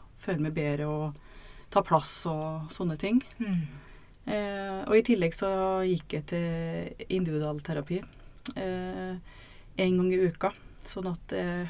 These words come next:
Speaker 1: fikk kjempehjelp. Eh, til noen uker så var jeg to-tre dager, eh, på, på Kompasset, rett og slett, så jeg fikk skikkelig oppfølging. Og det her var,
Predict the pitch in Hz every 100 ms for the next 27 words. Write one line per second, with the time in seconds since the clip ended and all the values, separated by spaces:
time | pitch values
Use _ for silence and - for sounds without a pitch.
0 | - - 180 - - - - 202 165 -
1 | 143 156 170 - - - - - - -
2 | - - 190 185 180 175 175 175 190 180
3 | - 262 - 180 185 185 170 147 175 156
4 | 143 165 - - - 185 170 156 170 160
5 | 147 - - - - - - - 185 170
6 | 165 165 165 160 160 160 - - 156 151
7 | 156 156 - 170 196 165 165 - 180 185
8 | 185 180 - 170 175 175 175 185 - 214
9 | - 165 - 147 165 107 - - - -
10 | - - - - 196 196 190 208 196 185